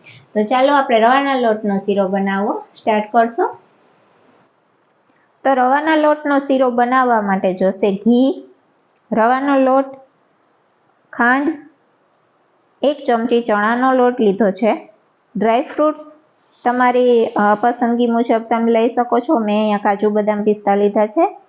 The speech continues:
એલચી પાવડર અને બસ થોડું કેસર. હવે આમાં જે મેં વાટકીનો યુઝ કર્યો છે એ જ વાટકી મેઝરમેન્ટમાં રાખવાની છે, એટલે પરફેક્ટ માપ સાથે તમારો શીરો બનીને તૈયાર થશે. તમે જોઈ શકો છો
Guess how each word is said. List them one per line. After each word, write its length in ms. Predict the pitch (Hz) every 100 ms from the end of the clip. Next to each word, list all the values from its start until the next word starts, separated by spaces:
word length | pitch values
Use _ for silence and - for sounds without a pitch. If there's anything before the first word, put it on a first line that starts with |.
| _ -
એલચી 320 | 214 226 247
પાવડર 420 | 247 240 240 269 277
અને 200 | 202 202
બસ 280 | 214 226 -
થોડું 240 | 220 269
કેસર. 440 | 254 196 - 139 139 _ _ _ - _ -
હવે 120 | 247
આમાં 280 | 269 277 269
જે 240 | 269 247
મેં 200 | 247 240
વાટકીનો 460 | 233 226 - 233 240
યુઝ 220 | 240 262 254
કર્યો 340 | 269 277 294 240
છે 380 | 240 190 - - _ _ -
એ 160 | 269 294
જ 80 | 269
વાટકી 440 | 220 220 - 240
મેઝરમેન્ટમાં 840 | 226 214 240 196 196 196 - 202
રાખવાની 520 | 196 190 - 180 175 165
છે, 260 | 170 -
એટલે 240 | 185 226 226
પરફેક્ટ 640 | 226 233 247 254 254 247
માપ 280 | 226 226 247 -
સાથે 320 | 240 240 254
તમારો 440 | 226 214 214 202
શીરો 320 | 196 190 190 185
બનીને 460 | 190 185 190 202
તૈયાર 420 | 208 196 185 165 -
થશે. 420 | 156 147 - 151 - _ _ _ _ _ _ _ _ _ -
તમે 160 | 220 220
જોઈ 200 | 233 247
શકો 300 | 269 285 269
છો 460 | 302 285 - -